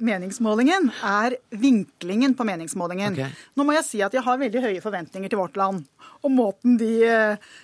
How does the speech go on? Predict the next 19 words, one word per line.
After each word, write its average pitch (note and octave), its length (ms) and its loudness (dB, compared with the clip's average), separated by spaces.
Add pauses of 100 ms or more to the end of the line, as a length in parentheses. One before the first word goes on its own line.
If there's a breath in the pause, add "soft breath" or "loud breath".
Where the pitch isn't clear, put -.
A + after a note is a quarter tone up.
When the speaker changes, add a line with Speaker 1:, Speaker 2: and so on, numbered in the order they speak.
(140 loud breath)
Speaker 1:
snakker B3 420 -2
om A3+ 80 4
verdens F#3 460 -2
utfordringer G#3 500 -2
på. A3 300 0
Der G#3+ 160 0
gjør F3+ 160 0
de F#3+ 60 -2
en A3 80 -2
kjempegod F#3+ 420 -4
jobb. F#3+ 220 -2 (600 loud breath)
Men B3+ 320 0
vinklingen A3 640 -2
på C4+ 80 0
dette A#3+ 240 -4
spørsmålet A3+ 480 -2
i - 20 -2
denne A3+ 160 -2
meningsmålingen A#3 720 -2